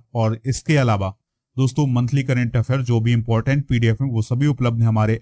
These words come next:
ऐप पर। तो आपको Google Play Store पर सर्च करना है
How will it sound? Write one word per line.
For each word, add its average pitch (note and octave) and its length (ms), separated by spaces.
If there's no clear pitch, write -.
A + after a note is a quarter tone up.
ऐप C3 260
पर। D3 160
तो - 600
आपको C#3 440
Google C3+ 340
Play C3+ 220
Store C3+ 260
पर B2+ 140
सर्च A2+ 280
करना A2 340
है A#2 160